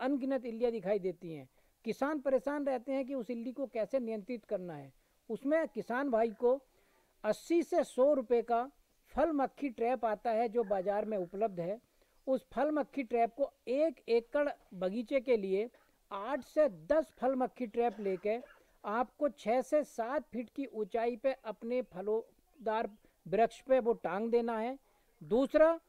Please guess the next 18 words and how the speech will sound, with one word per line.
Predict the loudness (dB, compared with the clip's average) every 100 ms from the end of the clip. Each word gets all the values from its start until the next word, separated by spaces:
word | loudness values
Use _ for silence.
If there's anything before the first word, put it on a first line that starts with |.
| _ _ _
उसमें | -6 0 2 2 2
एक | 6 6 6 0 _ _ _ _ _ _ _ 2
दस | 6 6 4
लीटर | 0 2 4 4 4 -2 -8 -6
पानी | -2 2 2
में | 2 0 -4 _ _ _
एक | 4 4 2 _
किलो | 2 4 4
चीनी | 0 -2 0 2
घोलकर | 4 2 2 -2 -2 _ _ _ _ _ -2
और | 0
उसमें | 0 0 0 0
थोड़ा | 2 4 4
सा | 4 0
रसायन | 2 0 0 2 2 4
डालकर, | 4 2 2 0
रसायन | 0 0 0 0 -2 -4
मतलब | -8 -4 0 0